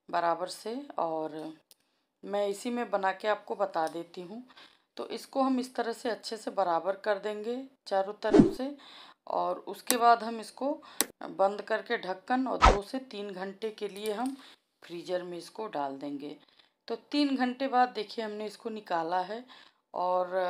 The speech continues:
अब हम इसको, अ, इस, थोड़ा सा चाकू से छुड़ा देंगे और बटर हम इसीलिए लगाते हैं ताकि ये आसानी से निकल जाए।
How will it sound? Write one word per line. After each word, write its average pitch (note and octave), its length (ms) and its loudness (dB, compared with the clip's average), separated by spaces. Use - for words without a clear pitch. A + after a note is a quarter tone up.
अब F#3+ 140 2
हम G#3+ 180 -4
इसको, C4 480 -6
अ, F3+ 320 -6
इस, E3+ 220 -12
थोड़ा F3+ 140 -4
सा F3+ 140 -8
चाकू F#3 360 -10
से G3 140 -14
छुड़ा F#3 320 0
देंगे G#3+ 420 -6
और F3+ 400 0
बटर C4+ 260 6
हम C4+ 180 6
इसीलिए C4 380 0
लगाते F#3+ 400 0
हैं B3 180 -6
ताकि A3 280 -10
ये B3+ 140 -2
आसानी F3+ 540 -2
से A#3+ 160 -6
निकल D#3 400 -4
जाए। D3 260 -4